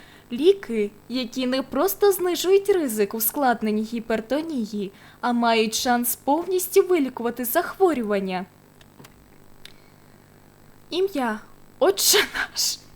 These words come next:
Отче наш Ф-, В-, В Г.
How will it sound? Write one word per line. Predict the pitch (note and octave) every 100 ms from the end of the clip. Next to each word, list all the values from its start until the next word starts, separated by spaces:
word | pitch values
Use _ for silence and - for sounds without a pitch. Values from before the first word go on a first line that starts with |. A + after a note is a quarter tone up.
| - - - - - B4 B4+ C#5 C#5
Отче | G4 G4+ - F4+
наш | E4 E4+ F4 - - -
Ф-, | D4+ D4+ G#4 -
В-, | G#3+ A3 C4
В | A3 A3 D4 D#4+
Г. | A#3 G#3 F#3